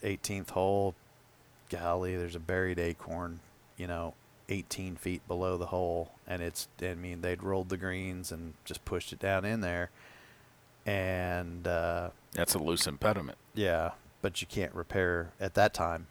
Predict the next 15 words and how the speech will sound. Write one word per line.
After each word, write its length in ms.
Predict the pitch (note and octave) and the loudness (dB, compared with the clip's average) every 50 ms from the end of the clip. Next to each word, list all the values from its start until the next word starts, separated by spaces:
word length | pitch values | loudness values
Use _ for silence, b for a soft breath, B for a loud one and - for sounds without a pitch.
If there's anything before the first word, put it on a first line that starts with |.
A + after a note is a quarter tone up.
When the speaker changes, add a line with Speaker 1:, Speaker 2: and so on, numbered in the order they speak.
| - - | -14 -14
Speaker 1:
you 80 | - F#2 | -14 -10
couldn't 360 | - - F#2 F2 F2 E2+ - - | -2 -2 -2 -2 -2 -6 -12 -8
repair 300 | G2+ F#2 E2 - - F#2 | -8 -8 -6 0 2 6
Speaker 2:
Right. 180 | - D#2+ E2+ C#2+ | 8 8 8 6
Speaker 1:
the 80 | - - | 4 2
ho-, 180 | - F#2 - - - - | -2 -4 -4 -4 -12 -16
the, 140 | - - - D#2 | -16 -14 -12 -10
the 60 | F2 F2 | -10 -6
mark. 460 | F2 F2 F#2 G2 F#2 F2+ - - - - B B B B B B B B B B B - | -2 2 4 4 4 4 0 -2 -12 -20 B B B B B B B B B B B -10
And, 520 | - G2+ F#2+ F#2 F2+ F#2 F2+ F2+ F2 E2+ - | -6 -4 -2 0 0 0 -2 -2 -4 -6 -6
uh, 160 | - - - - | -6 -4 -6 -6
the 80 | - - | -8 -8
player 300 | - - F#2+ F#2 F2 F2 | 0 2 4 4 4 4
asked 320 | F2 F2 G2+ G#2+ - - | 6 6 6 6 4 -2
me, 260 | D2+ E2+ F2 F2 F2 | -8 -10 -8 -8 -10